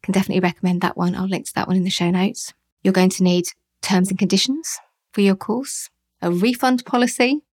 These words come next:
frequently asked questions. So you're going to need to anticipate all of the questions that people might have, like, "How long do I get access to the course materials? What happens if I don't like them? Can I get a refund? Can I buy it and share it with my social media manager?"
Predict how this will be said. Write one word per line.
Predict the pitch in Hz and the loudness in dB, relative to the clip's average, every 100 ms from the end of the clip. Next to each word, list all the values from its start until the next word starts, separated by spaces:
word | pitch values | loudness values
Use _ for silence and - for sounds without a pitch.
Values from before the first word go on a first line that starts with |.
| _ | _
frequently | - - 220 - 240 226 | -4 0 0 0 0 2
asked | 226 - | 0 -2
questions. | 240 220 - 247 262 277 | -2 -2 0 2 2 0
So | - - 202 | -4 -2 0
you're | |
going | 202 196 | 2 2
to | - | 2
need | 185 | -2
to | - 208 | -2 0
anticipate | 196 - - 202 214 202 196 - - _ _ _ | 0 -2 -8 -6 0 0 0 -6 -12 _ _ _
all | 202 | -2
of | 196 | 0
the | 196 | -2
questions | 214 208 - 202 | -4 -2 0 -2
that | - | -2
people | 208 202 196 | -2 0 2
might | 202 - | 0 -2
have, | - 202 196 196 | 2 2 2 0
like, | 180 - | -2 -4
"How | - 196 202 | -6 0 2
long | 196 196 | 4 2
do | 190 | 2
I | |
get | 185 - | -2 -6
access | - - 196 - | -8 -4 -4 -4
to | - | -4
the | 170 | -6
course | - 214 202 | 0 0 2
materials? | 196 - 208 196 190 190 185 _ - | -2 0 2 4 4 2 0 _ -2
What | 190 | 0
happens | 196 202 196 190 | 0 0 2 2
if | |
I | 180 | 0
don't | 180 185 - | 0 -2 0
like | 202 202 - | 0 0 0
them? | 196 190 196 | 4 6 4
Can | 190 | 0
I | 165 | -4
get | 170 - | -6 -6
a | 170 | -4
refund? | 180 208 196 214 196 196 196 190 - _ _ - | 0 0 2 2 6 8 6 4 -4 _ _ -6
Can | 196 196 | 2 4
I | 196 | 4
buy | 196 196 196 | 4 4 4
it | 190 | 4
and | 196 | 2
share | - 196 190 190 | 2 2 4 2
it | - | 2
with | 196 | 2
my | 190 | 4
social | 190 196 190 185 | 4 4 2 4
media | 190 196 202 | 4 6 4
manager?" | 190 185 196 196 196 196 | 4 4 4 4 4 4